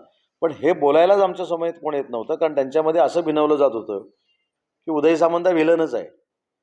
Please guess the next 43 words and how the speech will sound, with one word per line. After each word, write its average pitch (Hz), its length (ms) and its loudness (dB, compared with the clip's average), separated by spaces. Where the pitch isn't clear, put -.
पण 143 120 -12
ज्यावेळी 131 260 0
त्यांनी 170 240 -2
आमची 165 260 -2
भूमिका 151 340 -2
ऐकली 110 600 -4
किंवा 147 200 0
त्या, 156 320 2
अ, 120 100 -4
मायनिंगच्या 147 520 0
बाबतीतली 156 420 -4
माझी 147 220 -2
भूमिका 139 340 -4
त्यांनी 131 200 -2
ऐकली 107 340 -6
की 120 120 -18
त्याला 151 180 0
मी 175 80 -2
स्टे 190 220 2
दिला, 160 220 2
स्थगिती 165 380 -2
दिली 117 440 -12
आणि 156 120 -2
केंद्र 156 260 2
सरकारला 165 400 2
सांगितलं 175 320 -2
की 160 100 -2
अशा 151 200 2
भागांमध्ये 151 540 0
मायनिंग 147 300 -2
नको, 151 380 -2
एखादा 143 200 0
प्रकल्प 151 380 -2
आणा, 113 200 0
पण 135 100 -8
तो 160 80 0
प्रदूषण 165 380 2
विरहित 160 340 2
आणा, 120 180 0
ही 120 140 -8
त्यांचीच 175 340 -2
मागणी 151 260 -2
होती. 113 380 -12